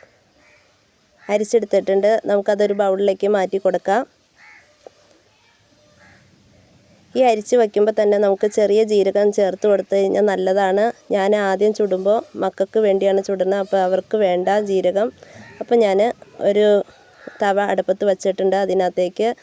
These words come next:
കോരി ഒഴിച്ച് കൊടുക്കുവാണ്. നല്ല ടേസ്റ്റാണ് കേട്ടോ ഈ ദോശയ്ക്ക്. നമ്മുടെ നെയ്പത്തിരിയുടെയൊക്കെ അതേ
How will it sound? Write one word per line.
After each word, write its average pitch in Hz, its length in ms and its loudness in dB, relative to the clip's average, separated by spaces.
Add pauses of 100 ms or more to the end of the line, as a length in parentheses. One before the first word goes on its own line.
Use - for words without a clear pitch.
(800)
കോരി 202 280 2
ഒഴിച്ച് 185 260 -4
കൊടുക്കുവാണ്. 185 480 -2 (480)
നല്ല 196 280 -2
ടേസ്റ്റാണ് 196 520 -2
കേട്ടോ 190 80 0 (140)
ഈ - 20 -2 (360)
ദോശയ്ക്ക്. 185 540 -2 (2000)
നമ്മുടെ 196 300 2 (220)
നെയ്പത്തിരിയുടെയൊക്കെ 202 840 0
അതേ 196 140 0